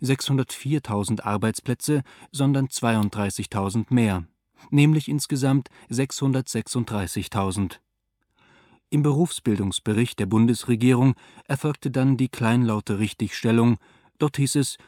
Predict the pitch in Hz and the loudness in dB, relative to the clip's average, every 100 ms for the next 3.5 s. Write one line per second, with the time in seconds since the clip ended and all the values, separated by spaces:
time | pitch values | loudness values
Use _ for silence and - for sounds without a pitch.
0 | _ - 151 147 - 143 139 127 113 110 | _ -2 0 0 0 2 2 0 -4 -4
1 | - 107 117 117 - 131 113 - 120 120 | -4 -2 0 0 0 -2 -2 -4 -2 0
2 | 120 - 113 120 117 120 113 - 101 101 | -2 -4 0 2 2 2 0 -2 0 0
3 | 104 - 110 107 | 0 -2 0 2